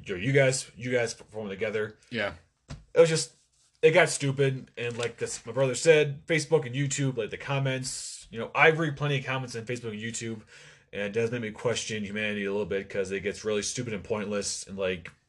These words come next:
Speaker 1: nothing's e-, ever solved.
Speaker 2: There's a lot of jackasses on,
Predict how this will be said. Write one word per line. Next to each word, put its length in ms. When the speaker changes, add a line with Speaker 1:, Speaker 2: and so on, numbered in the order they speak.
Speaker 1:
nothing's 320
e-, 200
ever 200
solved. 460
Speaker 2:
There's 100
a 40
lot 120
of 60
jackasses 580
on, 140